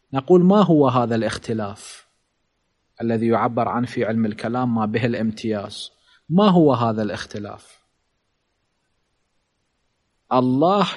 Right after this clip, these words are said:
يتحلى بكل صفات الكمال، وهو ليس بمحدود، ليس في مكان، ليس في زمان. إذا ذاك الثاني كان في زمان حتى يكون وجه الاختلاف،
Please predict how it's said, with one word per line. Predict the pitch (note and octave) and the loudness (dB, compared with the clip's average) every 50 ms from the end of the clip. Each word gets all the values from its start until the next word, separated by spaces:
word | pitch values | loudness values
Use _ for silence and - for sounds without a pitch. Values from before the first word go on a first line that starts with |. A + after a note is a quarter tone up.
| - | -2
يتحلى | C#3 C3+ B2+ - C#3 - - - F#3+ F#3 E3+ D#3 D3 | -2 -2 0 0 -4 -4 0 0 2 2 2 2 2
بكل | C#3+ D3 - - - - A#3+ B3+ A3+ G3 | 2 0 -2 -2 0 0 2 4 4 2
صفات | - - D#3 - - D3 B2+ A#2 - A#2+ | 2 2 -2 -2 -2 -2 -2 -2 -4 -10
الكمال، | A2 G#2 - A2 G#2+ G#2 G2+ G#2 G2+ - _ _ _ _ _ _ _ _ _ _ _ _ _ _ _ _ _ _ _ _ _ _ _ _ _ | -12 -10 -10 -8 -8 -8 -8 -10 -16 -20 _ _ _ _ _ _ _ _ _ _ _ _ _ _ _ _ _ _ _ _ _ _ _ _ _
وهو | D3 D#3 C#3+ C#3+ D3+ D#3+ | 2 2 4 4 4 6
ليس | D#3 F3 F#3 F3+ - - D#3 | 6 8 8 6 6 4 2
بمحدود، | C3+ C3 B2+ B2 A#2 - - A#2+ B2 A2 G#2 G#2+ _ - _ _ _ _ _ _ _ _ _ B2+ | 0 2 0 0 -2 -4 -6 -10 -10 -10 -10 -12 _ -20 _ _ _ _ _ _ _ _ _ 2
ليس | C#3+ D#3 D#3 - - | 4 4 6 4 2
في | C#3+ - - C#3 C3 | 0 0 0 0 2
مكان، | B2+ A#2+ B2+ - - A#2 G#2+ G#2 G#2+ - - | 2 0 -2 -4 -6 -8 -8 -8 -10 -10 -2
ليس | B2+ D3 D#3 D3+ - - | 2 4 4 4 2 0
في | C3 - C3 B2+ | -2 0 0 -2
زمان. | A#2 A#2 A#2 A2+ A2+ G#2+ G#2 G2+ G#2+ - _ _ _ _ _ - - _ _ _ - | -2 0 -2 -2 -2 -4 -4 -8 -10 -16 _ _ _ _ _ -20 -20 _ _ _ 2
إذا | F3 F3+ F#3+ F3+ E3+ | 4 4 6 4 4
ذاك | E3 G3 G#3 G3+ G3 - | 4 4 2 4 2 2
الثاني | F#3 - - - F3+ F3 E3 D3+ C#3+ C#3+ C#3+ C#3+ D#3 F3+ - - _ _ _ _ _ _ _ _ _ _ _ | -2 -2 -2 -2 0 0 0 0 0 0 -2 -2 -4 -6 -10 -14 _ _ _ _ _ _ _ _ _ _ _
كان | - - F3 F#3 G3 F#3+ | -2 2 4 4 6 4
في | F3+ - D#3 C#3+ | 4 6 4 4
زمان | B2 C3 B2 A#2+ A#2+ A#2 A2+ A2 A2 A2+ A#2 - | 4 4 2 2 2 0 0 -2 -4 -8 -12 -12
حتى | - - A2+ - B2 | -8 -8 -6 -4 -4
يكون | A#2 A#2 - - C3+ C3+ | -4 -4 -4 -4 -2 0
وجه | C#3 C#3 C3+ C#3 | 0 0 0 -2
الاختلاف، | C3 A#2+ - - - - A#2+ A2+ A2 G#2+ - - - - _ | -2 -2 -2 -6 -8 -8 -8 -8 -8 -10 -14 -18 -20 -20 _